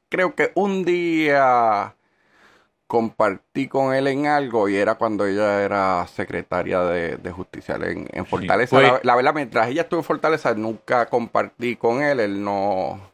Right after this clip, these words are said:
Speaker 1: ¿sabes? Él, él no, no tenía participación, que yo sepa, en lo que ocurría en Fortaleza.
Speaker 2: Sí, pero yo pienso, volvemos, mirando de las gradas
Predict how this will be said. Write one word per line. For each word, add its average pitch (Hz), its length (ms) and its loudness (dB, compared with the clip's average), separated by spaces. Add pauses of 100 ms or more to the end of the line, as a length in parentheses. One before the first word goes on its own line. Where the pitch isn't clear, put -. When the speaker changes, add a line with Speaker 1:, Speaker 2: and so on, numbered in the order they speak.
Speaker 1:
¿sabes? 98 340 2
Él, 95 440 -4
él 117 220 0
no, 117 240 2
no 123 220 0
tenía 131 300 0
participación, 120 1000 -2 (180)
que 85 100 -4
yo 101 100 0
sepa, 113 440 -2 (500)
en 98 160 -4
lo 92 120 -4
que 87 60 -6
ocurría 92 360 -4
en 92 60 -10
Fortaleza. 87 680 -4
Speaker 2:
Sí, 90 180 -8 (400)
pero 151 200 4
yo 175 180 6
pienso, 185 540 2 (100)
volvemos, 92 460 2 (180)
mirando 85 460 0
de 127 80 4
las 90 120 0
gradas 78 360 -4